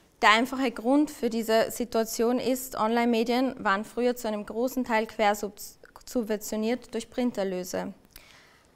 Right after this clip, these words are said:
Doch mittlerweile, äh, sinken so, sowohl die Anzeigen Print, ähm, als auch die Anzeigen online. Deshalb setzen Online-Medien vermehrt auf Native Advertising. Die Klicks erzeugen Page Impressions bei den Anzeigen, die man dadurch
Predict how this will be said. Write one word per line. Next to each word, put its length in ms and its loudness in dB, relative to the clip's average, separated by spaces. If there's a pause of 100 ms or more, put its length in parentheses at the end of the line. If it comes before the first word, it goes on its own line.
(260)
Doch 220 0
mittlerweile, 800 4
äh, 300 4 (160)
sinken 500 0
so, 240 -4 (100)
sowohl 340 0
die 100 0
Anzeigen 560 0
Print, 680 -2
ähm, 400 0
als 240 2
auch 140 2
die 140 -2
Anzeigen 440 -2
online. 560 -4 (880)
Deshalb 380 2
setzen 500 -4
Online-Medien 600 0
vermehrt 400 -4
auf 140 -10
Native 440 -6
Advertising. 840 -4 (500)
Die 60 -4
Klicks 320 0
erzeugen 480 -2
Page 260 0
Impressions 640 2
bei 140 2
den 160 -2
Anzeigen, 580 0
die 100 -10
man 200 -4
dadurch 360 0